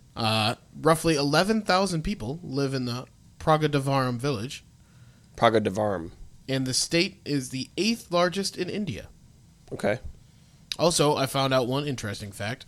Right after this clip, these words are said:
Speaker 1: about the village.
Speaker 2: Of the Pragadavaram?
Speaker 1: Yep. Out of eleven, roughly eleven thousand people that live there, it is about fifty point two percent men and forty-nine point eight percent women.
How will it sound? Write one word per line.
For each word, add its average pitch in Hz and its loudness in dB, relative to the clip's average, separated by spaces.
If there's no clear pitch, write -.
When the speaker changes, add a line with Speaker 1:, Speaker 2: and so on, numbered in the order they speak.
Speaker 1:
about 101 -8
the 98 -12
village. 135 -4
Speaker 2:
Of 95 -6
the 101 -2
Pragadavaram? 104 -2
Speaker 1:
Yep. 139 -4
Out 139 4
of 135 2
eleven, 165 4
roughly 156 4
eleven 151 4
thousand 143 2
people 143 0
that 139 0
live 160 0
there, 147 -2
it 120 -6
is 123 -6
about 120 -2
fifty - -2
point - -4
two 240 -2
percent 208 -2
men 175 0
and 131 -8
forty-nine 175 -4
point 165 -6
eight 165 -4
percent 147 -10
women. 139 -12